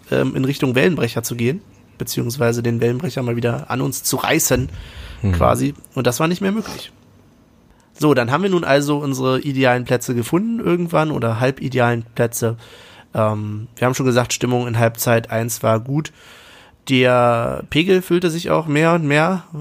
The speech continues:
Speaker 1: von, von Minute zu Minute, sodass wir dann in der Halbzeitpause schon ein wenig angetüdelt waren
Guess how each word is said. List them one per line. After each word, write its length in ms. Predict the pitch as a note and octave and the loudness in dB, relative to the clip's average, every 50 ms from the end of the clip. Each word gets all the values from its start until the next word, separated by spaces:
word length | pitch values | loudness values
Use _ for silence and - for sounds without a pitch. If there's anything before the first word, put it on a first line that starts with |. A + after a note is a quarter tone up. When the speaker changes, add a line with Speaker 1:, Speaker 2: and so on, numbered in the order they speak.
| C#3+ - D#3 D3 | -14 -14 -16 -14
Speaker 1:
von, 200 | - - C#3+ B2+ - - - - C3+ B2 | -6 -4 -2 -2 -4 -4 -10 -12 -12 -8
von 180 | - C#3 C3+ C#3+ | -4 -2 -2 0
Minute 340 | C#3+ C3+ C#3 D3 D3 D#3 | 0 0 -2 -2 -4 -6
zu 140 | C#3+ - D3 | -6 -6 -6
Minute, 480 | C#3 C3+ C3+ C3+ C#3 D3 D3+ E3+ E3 D#3 _ _ _ _ _ _ _ _ - - - - - - - - - - _ _ _ _ - | -4 -2 -2 -2 -2 -4 -4 -4 -6 -8 _ _ _ _ _ _ _ _ -20 -20 -20 -20 -20 -20 -20 -20 -20 -20 _ _ _ _ -8
sodass 440 | C#3+ B2+ C3+ B2+ C3 B2+ - - - | -2 0 2 2 2 2 0 -2 0
wir 140 | C3+ C3+ C3 | 0 2 4
dann 340 | C3 B2+ B2 B2+ B2+ B2 - | 4 4 2 2 0 -4 -6
in 240 | - C3+ C3 B2 B2 | -6 -6 -4 -2 0
der 280 | B2+ B2+ B2 B2 A#2 | 2 4 4 4 4
Halbzeitpause 840 | B2+ D3+ F3+ - - - F3+ E3+ E3+ E3+ - - D3+ D3 D3+ D3+ D3 | 4 2 0 0 -4 0 2 2 0 0 -2 0 0 2 2 0 -2
schon 160 | - D3 C3+ | -4 -4 -4
ein 140 | B2 A#2+ C#3+ | -2 -2 0
wenig 220 | G3 A#3+ A#3 A3 | 0 0 0 -2
angetüdelt 500 | - D#3+ C#3 A#2 - B2 A#2 A2+ A2 A#2 | -2 -2 -2 -2 -2 -2 -2 -2 -2 -2
waren 280 | A2+ A2 A#2 D3+ F3+ | -2 0 0 -2 -4